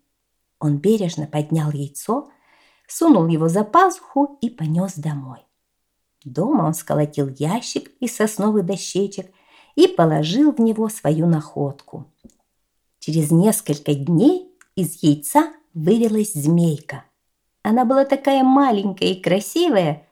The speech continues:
что Сяо Лю решил никогда не расставаться с ней.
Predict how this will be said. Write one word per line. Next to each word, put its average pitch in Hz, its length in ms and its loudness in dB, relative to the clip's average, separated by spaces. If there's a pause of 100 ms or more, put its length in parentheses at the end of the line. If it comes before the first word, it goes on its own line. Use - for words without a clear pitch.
(240)
что - 300 -2
Сяо 311 380 4
Лю 277 500 0
решил 165 400 0
никогда 160 720 2
не 196 160 2
расставаться 156 840 -2
с - 140 -12
ней. 120 400 -6